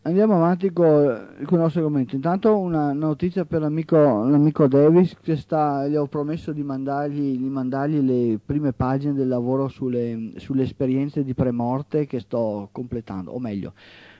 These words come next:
l'ho già completato a penna, adesso lo sto buttando in computer e appena avrò la stampante che mi funziona, perché sono rimasto senza cartuccia, gliene stampo, gli stampo quello che ho buttato in computer e glielo mando, per cui abbia qualche giorno di pazienza e vedrà che gli arriva.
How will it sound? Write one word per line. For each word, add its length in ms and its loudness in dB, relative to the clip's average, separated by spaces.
l'ho 120 -8
già 360 -2
completato 560 -2
a 60 0
penna, 560 -2
adesso 340 -4
lo 80 -4
sto 180 -6
buttando 560 -8
in 60 -6
computer 760 -6
e 120 4
appena 480 4
avrò 220 6
la 60 6
stampante 600 0
che 100 0
mi 120 2
funziona, 600 0
perché 300 0
sono 180 0
rimasto 320 0
senza 300 -2
cartuccia, 760 -4
gliene 300 0
stampo, 880 2
gli 220 -2
stampo 380 0
quello 240 4
che 100 -2
ho 60 6
buttato 320 0
in 80 2
computer 680 2
e 160 2
glielo 260 4
mando, 440 -6
per 160 -8
cui 140 0
abbia 180 0
qualche 300 -4
giorno 260 0
di 80 0
pazienza 760 -4
e 140 -8
vedrà 300 0
che 160 -2
gli 100 0
arriva. 420 -6